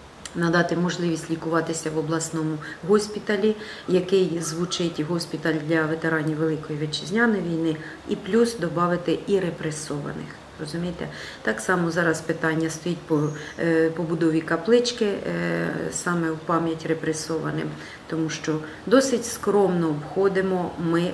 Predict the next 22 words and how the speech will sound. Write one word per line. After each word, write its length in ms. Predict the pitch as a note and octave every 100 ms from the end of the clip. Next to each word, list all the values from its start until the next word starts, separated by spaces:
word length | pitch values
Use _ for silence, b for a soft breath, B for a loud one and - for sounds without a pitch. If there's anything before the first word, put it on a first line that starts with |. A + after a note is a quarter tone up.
| -
саме 340 | - F3 E3+
цих 280 | D#3+ D#3+ -
людей, 480 | E3+ D3+ D3 C#3+ D3
а 100 | F3
вони, 400 | E3+ G3 A3+ A#3+ A#3 B B -
е, 500 | E3 E3 D#3+ D#3+ D#3 D3+ E3 E3 D#3 D3 D3+
швидко 460 | - F#3 F#3 - E3+
відходять, 720 | E3+ - A3+ A#3 F3+ D#3+ -
і 200 | F3+ F3 D#3+
хотілося, 500 | D#3+ D#3+ G3 F#3 E3+
щоб 200 | - D#3 D#3 D3+ B B -
відходили 520 | F#3+ - G#3+ F3+ E3
вони 360 | D#3+ D#3+ E3 -
із 260 | D#3+ D3 C#3+ C#3+ C#3+ B B
чистою, 400 | - A3+ A3+ -
як 120 | E3 -
кажуть, 380 | D#3+ D#3 D3+ D3
душею 500 | E3 - G#3+ F#3 E3
і 40 |
втіхою, 500 | D3+ - G#3 - E3
що 160 | - E3+
хоч 240 | E3